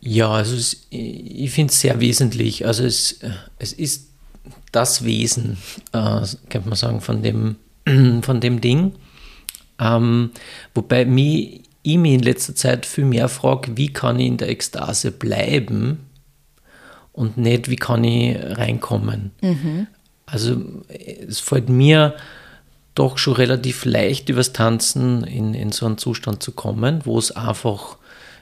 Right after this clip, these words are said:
Speaker 1: ich beschreib das gerne so, wo es mich tanzt.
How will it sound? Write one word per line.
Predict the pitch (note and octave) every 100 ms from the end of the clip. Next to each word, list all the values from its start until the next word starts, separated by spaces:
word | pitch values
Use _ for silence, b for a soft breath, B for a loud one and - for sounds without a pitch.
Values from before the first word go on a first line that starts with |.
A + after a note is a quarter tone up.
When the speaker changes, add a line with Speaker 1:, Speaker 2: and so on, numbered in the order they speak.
| B
Speaker 1:
ich | - -
beschreib | A2+ - A2 -
das | A2+
gerne | A#2 A2 A2
so, | - A#2
wo | A2 A#2 -
es | A2+ A#2+ - - - -
mich | A#2 A2 -
tanzt. | - G#2+ G#2+ G2+ - -